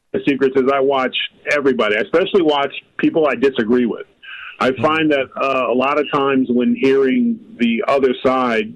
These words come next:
Speaker 1: even some of the extreme stuff, which is just nuts, you kinda get, you try, you get a good idea of where they're coming from and where, you know, it's, and you get to the root of the problem. So it's easy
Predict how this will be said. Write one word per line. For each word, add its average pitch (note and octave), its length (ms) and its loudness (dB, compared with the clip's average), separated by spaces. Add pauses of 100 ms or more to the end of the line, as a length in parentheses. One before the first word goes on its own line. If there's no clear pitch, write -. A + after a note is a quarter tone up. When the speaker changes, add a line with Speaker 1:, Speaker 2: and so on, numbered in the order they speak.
Speaker 1:
even C3 440 2
some C3 100 4
of B2 80 2
the A2 100 0
extreme C3 520 0
stuff, G#2 220 0
which G#2 180 0
is G2+ 100 0
just G#2+ 200 0
nuts, A2 360 2 (760)
you - 120 2
kinda E3 280 2
get, D3 240 0
you C3+ 140 -2
try, D#3 200 0 (420)
you C#3 180 -6
get D3+ 160 2
a C#3 40 0
good C#3+ 180 2
idea C#3 320 2
of A2 80 -8
where B2+ 220 2
they're B2 160 0
coming C3 360 0
from C3+ 240 0
and A#2 140 0
where, B2 280 2
you A#2+ 140 0
know, A2+ 180 -2
it's, A2+ 180 -4 (100)
and B2 340 2
you A#2+ 80 0
get C3+ 120 0
to C3+ 80 0
the A#2+ 100 2
root B2 260 2
of G#2+ 60 0
the G#2 80 0
problem. B2+ 440 0
So A#2 100 2
it's G#2 180 -6
easy B2+ 460 0